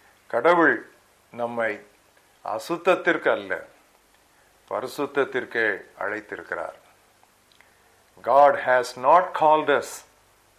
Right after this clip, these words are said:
to uncleanness, but to holiness. நாம் செய்யும் ஒவ்வொரு பாவத்திற்கும் ஏதாவது ஒரு சாக்கு போக்கை கண்டுபிடிக்க பிசாசு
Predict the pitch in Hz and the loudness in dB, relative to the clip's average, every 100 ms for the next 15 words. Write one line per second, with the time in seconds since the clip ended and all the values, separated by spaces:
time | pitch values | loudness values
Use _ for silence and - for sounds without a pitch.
0 | - 120 113 127 151 156 165 151 120 87 | -10 -8 -6 -6 -6 -6 -4 -2 -4 -14
1 | - - - _ _ _ _ _ _ _ | -16 -20 -20 _ _ _ _ _ _ _
2 | _ 101 113 - - - - _ _ _ | _ -2 -2 -2 -8 -20 -20 _ _ _
3 | - 101 - 101 95 85 80 - - - | -16 -14 -14 -14 -14 -16 -18 -18 -18 -20
4 | _ _ _ _ _ _ _ _ _ - | _ _ _ _ _ _ _ _ _ -20
5 | _ - _ 147 156 170 156 185 202 294 | _ -20 _ 2 2 2 -2 -2 0 -2
6 | 175 151 220 220 208 - 131 165 175 156 | -2 -4 2 4 4 2 2 4 2 -2
7 | 135 113 - _ _ _ _ _ _ _ | -8 -10 -16 _ _ _ _ _ _ _
8 | _ _ - 156 156 156 190 233 240 202 | _ _ 2 4 8 8 8 6 6 4
9 | 175 - 147 185 190 - 151 156 143 120 | 2 0 -2 -2 -2 0 0 2 0 -2
10 | 127 131 120 - 143 - - _ _ _ | -4 -6 -6 0 0 0 -10 _ _ _
11 | _ _ _ _ _ _ - 127 170 156 | _ _ _ _ _ _ -14 -2 4 4
12 | - 131 107 | 2 -2 -4